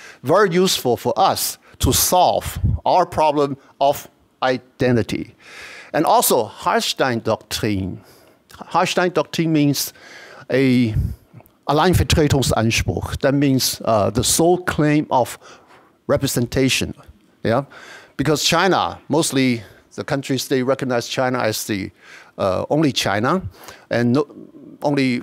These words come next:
twenty-two countries of the world, they recognize the R O C as China. And since two thousand eight, there's a kind of diplomatic truce between the two sides, Taipei and Beijing,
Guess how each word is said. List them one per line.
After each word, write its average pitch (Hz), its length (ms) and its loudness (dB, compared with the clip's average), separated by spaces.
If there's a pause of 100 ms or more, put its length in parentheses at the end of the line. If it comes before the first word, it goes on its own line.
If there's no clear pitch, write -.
twenty-two 170 580 0
countries - 800 -8 (160)
of - 180 -4
the 117 80 -6
world, 131 500 0 (240)
they 139 180 0
recognize 131 600 -2 (520)
the 123 220 0
R 143 220 4
O 147 100 4
C 147 420 0 (140)
as - 300 -2 (180)
China. 98 420 -2 (1900)
And 170 140 2
since - 340 0
two 202 220 -4
thousand 160 340 -2
eight, - 420 0 (240)
there's 147 180 -6
a 156 40 -4
kind 147 260 -2
of 113 140 -4
diplomatic 139 560 -2
truce 175 400 -4
between 123 300 -8
the 117 60 -4
two 127 180 -8
sides, 117 360 -2
Taipei 120 440 -6
and 160 240 -4
Beijing, 123 480 -4